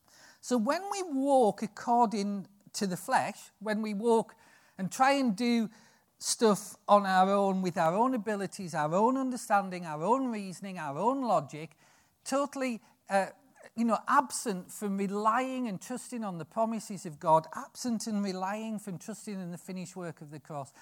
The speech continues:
absent and relying, uh, from relying on the power of the Holy Spirit in us,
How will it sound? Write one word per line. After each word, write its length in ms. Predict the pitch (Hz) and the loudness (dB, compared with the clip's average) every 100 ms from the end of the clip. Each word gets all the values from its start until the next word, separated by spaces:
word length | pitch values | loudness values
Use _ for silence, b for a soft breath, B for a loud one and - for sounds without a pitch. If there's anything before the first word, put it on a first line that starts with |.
| b b - | b b 2
absent 540 | 254 247 - 262 226 B B - | 2 2 -2 0 -2 B B -4
and 160 | 190 | 0
relying, 720 | 202 190 185 202 226 220 208 - b b b _ - | 0 -2 -4 -4 -4 -4 -6 -8 b b b _ 2
uh, 140 | 196 - _ _ _ _ | 2 2 _ _ _ _
from 380 | 208 190 185 - | -2 -2 -4 -4
relying 680 | 180 185 190 214 214 196 185 | -2 -2 -2 -4 -4 -6 -2
on 340 | 180 175 175 185 | 0 2 -2 -6
the 100 | 165 - | -12 -12
power 380 | - 214 214 202 | -6 4 4 4
of 100 | 170 | 0
the 120 | 175 | -2
Holy 240 | 175 170 160 | -2 -2 -4
Spirit 420 | - 190 165 170 | -8 -8 -8 -8
in 180 | 202 202 | -8 -8
us, 340 | 110 147 - | -8 -12 -16